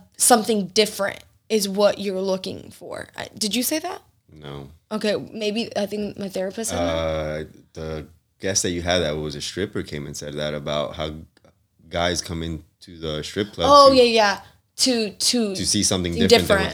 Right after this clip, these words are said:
Speaker 2: they have at home.
Speaker 1: Right, and I think that's what it is, too. It's just the curiosity of
Speaker 2: Yeah.
Speaker 1: seeing something different. But something that we talked about with my therapist, what ends up happening with porn nowadays is that,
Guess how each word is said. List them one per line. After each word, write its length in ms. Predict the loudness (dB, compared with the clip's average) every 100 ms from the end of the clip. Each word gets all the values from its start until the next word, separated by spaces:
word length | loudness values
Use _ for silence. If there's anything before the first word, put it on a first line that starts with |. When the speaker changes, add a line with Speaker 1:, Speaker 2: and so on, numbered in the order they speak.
| -2
Speaker 2:
they 40 | -2
have 120 | -2
at 100 | -4
home. 380 | -4 -4 0 8
Speaker 1:
Right, 380 | 8 8 6 2
and 120 | 2
I 100 | 2
think 220 | 2 4
that's 240 | 4 4
what 140 | 4 2
it 60 |
is, 240 | 2 0 0
too. 120 | 2
It's 140 | 2
just 160 | 0 0
the 60 | -2
curiosity 840 | -2 0 4 4 4 2 0 0
of 160 | 0
Speaker 2:
Yeah. 240 | 2 2 0 -6
Speaker 1:
seeing 340 | -2 2 4 4
something 420 | 2 2 0 0
different. 640 | 0 2 0 0 -4 -14 -4
But 300 | 6 6 8
something 240 | 4 4
that 180 | 4 4
we 120 | 2
talked 300 | 2 2 0
about 200 | 2 2
with 160 | 2 -2
my 160 | -6 -6
therapist, 640 | 0 2 2 0 0 0
what 180 | 0 2
ends 180 | 0 0
up 120 | -2
happening 420 | -2 -2 -2 -4
with 240 | -4 -8 -8
porn 380 | 0 2 2 2
nowadays 600 | 0 0 0 0 0 0
is 160 | -2
that, 320 | 0 0 -2